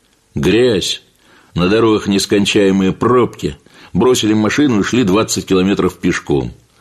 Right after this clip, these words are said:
Ночевали с Сурковым в повалку в залитой водой немецкой землянке, устроив тюфяк из еловых веток. Проснулись мокрые.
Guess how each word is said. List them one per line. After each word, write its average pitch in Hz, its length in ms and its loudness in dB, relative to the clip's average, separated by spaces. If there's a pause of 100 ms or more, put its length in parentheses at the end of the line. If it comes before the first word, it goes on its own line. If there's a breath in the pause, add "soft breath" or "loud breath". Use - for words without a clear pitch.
(400 loud breath)
Ночевали 120 460 2
с - 80 -2
Сурковым 98 480 0
в - 80 -14
повалку 113 480 0
в 73 80 -2
залитой 92 340 2
водой 87 300 2
немецкой 87 460 0
землянке, 73 720 -2 (180 soft breath)
устроив 80 460 -2
тюфяк 78 400 -2
из 69 120 -2
еловых 73 520 0
веток. 69 480 -6 (500 soft breath)
Проснулись 87 540 0
мокрые. 69 640 -4